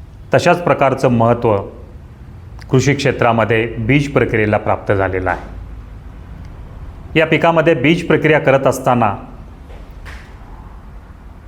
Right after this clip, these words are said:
दोन ते तीन औषधाची शिफारस करण्यात आलेली आहे. या दोन ते तीन बुरशीनाशकापैकी एका बुरशीनाशकाची निवड करून पेरणीपूर्वी आपण बीज प्रक्रिया पूर्ण करावी. यामध्ये पहिलं जे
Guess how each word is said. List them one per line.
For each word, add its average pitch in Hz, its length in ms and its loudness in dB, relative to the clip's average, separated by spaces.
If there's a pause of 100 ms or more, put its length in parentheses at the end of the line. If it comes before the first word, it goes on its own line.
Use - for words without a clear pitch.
(160)
दोन 151 220 4
ते 151 100 0
तीन 160 300 4
औषधाची 131 640 4
शिफारस 120 640 0 (160)
करण्यात 110 320 0
आलेली 107 280 0
आहे. 101 220 -2 (1040)
या 127 100 4
दोन 131 300 4
ते 139 60 2
तीन 139 440 2
बुरशीनाशकापैकी 131 1040 2
एका 131 260 4
बुरशीनाशकाची 131 800 2
निवड 113 320 4
करून 113 300 2 (960)
पेरणीपूर्वी 127 560 4
आपण 113 300 2
बीज 110 240 0
प्रक्रिया 107 360 0
पूर्ण 104 300 0
करावी. 95 360 -2 (1000)
यामध्ये 165 260 4
पहिलं 151 340 4
जे 175 380 2